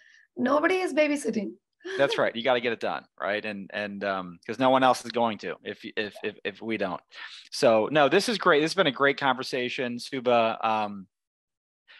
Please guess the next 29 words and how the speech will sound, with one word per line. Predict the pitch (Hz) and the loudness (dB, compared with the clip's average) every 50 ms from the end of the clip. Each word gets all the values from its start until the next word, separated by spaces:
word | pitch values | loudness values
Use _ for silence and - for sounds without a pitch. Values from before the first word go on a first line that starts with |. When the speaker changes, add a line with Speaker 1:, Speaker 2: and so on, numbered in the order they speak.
| _ _ _ | _ _ _
Speaker 2:
customers | - 175 185 175 - 180 180 170 151 135 | 0 0 0 0 0 -2 -2 -2 -2 -2
is | 117 110 | -4 -4
a, | 117 101 _ _ | -4 -6 _ _
you | - 123 120 | -8 -8 -8
know, | 110 104 101 | -6 -6 -6
certainly | - - 165 135 123 113 | -2 -2 0 0 0 -2
passion | - 139 127 123 131 127 - 139 120 | 0 2 4 4 4 2 0 -2 -4
of | 107 101 90 - | -4 -6 -4 -2
mine | 117 107 107 110 110 110 110 107 104 | 0 0 2 2 0 0 -4 -6 -8
'cause, | - 113 107 104 95 - - - - - - - - _ _ - | -8 -6 -6 -6 -8 -12 -16 -18 -20 -20 -20 -20 -20 _ _ -2
uh, | 104 104 101 95 82 - - - - _ _ - - _ _ - | 0 2 2 2 0 -2 -4 -10 -20 _ _ -20 -20 _ _ -4
i-, | - 131 127 - | -2 -2 -2 0
if | 127 139 - | -2 -2 0
we | 170 | 2
don't | 175 208 208 | 2 4 6
love | 185 165 - | 4 4 4
customers, | - 160 151 - - - 135 123 113 | 4 2 2 2 -2 -8 -8 -6 -4
we, | 127 120 120 - | -4 -6 -6 -6
we, | - 127 127 123 123 120 110 95 _ | -6 -6 -4 -2 -2 -4 -6 -8 _
we're | - 117 127 127 | -8 -4 0 0
in | 127 123 | 0 0
the | 113 | 0
wrong | 107 113 110 110 107 107 104 | 0 0 2 0 0 -2 -4
line | 107 104 101 101 | -6 -6 -6 -6
of | 101 92 | -8 -10
work, | 92 90 78 57 - - - - - - | -12 -12 -10 -10 -12 -14 -16 -12 -6 -2
right? | 104 104 104 101 101 - | 0 0 0 0 -2 -4
Speaker 1:
Yeah. | 110 110 101 98 98 | -2 -2 -2 -2 -2
Speaker 2:
Um, | 92 95 92 90 | -6 -8 -12 -14